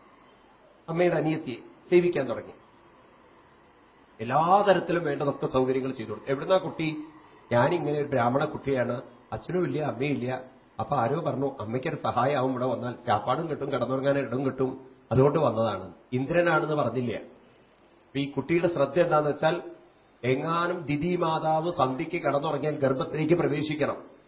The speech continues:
എന്നിട്ട് ഉള്ളിലുള്ള കുട്ടിയെ കൊല്ലണം. ഈ ഉദ്ദേശത്തിലാണ് ആര് വന്നു കൂടിയത്? ഇന്ദ്രൻ വന്നത്. അങ്ങനെ ഇരിക്കെ ഒരു ദിവസം നോക്കുമ്പോ സന്ധ്യാസമയത്തിരുന്ന് ജപിക്കുന്ന അമ്മ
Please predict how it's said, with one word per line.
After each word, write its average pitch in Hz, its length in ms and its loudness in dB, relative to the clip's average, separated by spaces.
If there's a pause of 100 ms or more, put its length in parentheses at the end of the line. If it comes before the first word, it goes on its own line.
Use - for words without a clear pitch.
(360)
എന്നിട്ട് 135 240 2
ഉള്ളിലുള്ള 156 420 2
കുട്ടിയെ 147 560 0 (560)
കൊല്ലണം. 143 380 4
ഈ 156 120 -2
ഉദ്ദേശത്തിലാണ് 156 720 -2 (120)
ആര് 143 120 6
വന്നു 151 220 2
കൂടിയത്? 143 680 2 (360)
ഇന്ദ്രൻ 147 300 2
വന്നത്. 101 240 -2 (800)
അങ്ങനെ 196 260 6
ഇരിക്കെ 160 240 2
ഒരു 156 200 -2
ദിവസം 147 360 -2 (180)
നോക്കുമ്പോ 131 480 0 (400)
സന്ധ്യാസമയത്തിരുന്ന് 139 960 2
ജപിക്കുന്ന 127 500 -2
അമ്മ 117 320 0